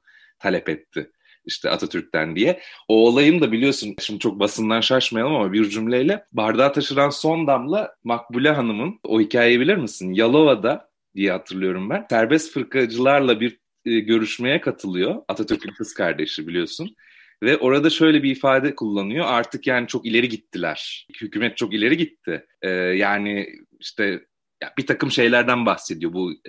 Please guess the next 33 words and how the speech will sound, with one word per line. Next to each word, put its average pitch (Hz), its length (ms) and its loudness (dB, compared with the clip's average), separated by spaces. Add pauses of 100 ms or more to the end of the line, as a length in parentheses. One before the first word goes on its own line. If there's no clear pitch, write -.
(100)
daha, 113 160 0
daha 123 120 0
gelenekçi 123 520 -2
bir 107 80 -6
kadın 87 320 -6
bu 82 80 -4
arada 80 220 -6
Makbule 85 360 -10
Hanım. 208 220 -8 (160)
Orada 156 360 2
da 185 120 0
böyle 175 180 4
bir 170 80 4
eleştiride 147 640 0
bulunuyor. 85 420 -8 (360)
Yani 78 300 -10
laiklik, - 720 -2
işte - 160 -10
sekülerlik 117 600 0
çok 139 220 -2
ileri 127 200 0
gitti 101 280 -12
gibi 113 180 -6
bir, 127 220 -4
e, 107 320 0
eleştiride 127 500 -2
bulunduğu 131 340 -4
zaman 107 400 -2
bu 117 180 -4
Atatürk'ün 123 460 -8
kulağına 123 320 -4
git-, 123 200 -10 (140)
gidince, 127 640 -2